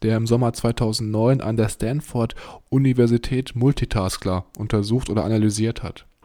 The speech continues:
Und hier ist jetzt die Annahme gewesen, dass intensive Multitaskler, also Personen, die in ihrem Alltag oft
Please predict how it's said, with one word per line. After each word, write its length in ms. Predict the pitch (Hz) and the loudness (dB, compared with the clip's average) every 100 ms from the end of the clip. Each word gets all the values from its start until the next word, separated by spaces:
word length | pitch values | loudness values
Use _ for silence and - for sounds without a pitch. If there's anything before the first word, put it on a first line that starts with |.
| - | -8
Und 200 | 104 117 | -4 4
hier 140 | 135 | 6
ist 100 | 131 | 6
jetzt 160 | 135 - | 2 -2
die 100 | - | -4
Annahme 420 | 110 120 139 147 | -2 0 0 2
gewesen, 440 | 147 135 135 147 | 0 0 -2 0
dass 260 | 127 110 - | -2 -4 -4
intensive 560 | - 180 147 120 117 113 | -2 2 2 4 4 4
Multitaskler, 840 | 113 131 117 120 117 147 - 160 - | 4 0 0 -2 -2 -4 -4 -6 -2
also 260 | 110 113 | 0 0
Personen, 640 | 104 117 110 113 139 131 | 0 0 0 0 0 0
die 240 | 113 107 110 | 0 -2 -2
in 180 | - 110 | -4 -6
ihrem 240 | 110 107 | -4 -4
Alltag 640 | - 147 - 104 92 - - | -2 -2 0 -2 -2 -6 -4
oft 300 | 120 - | -4 -4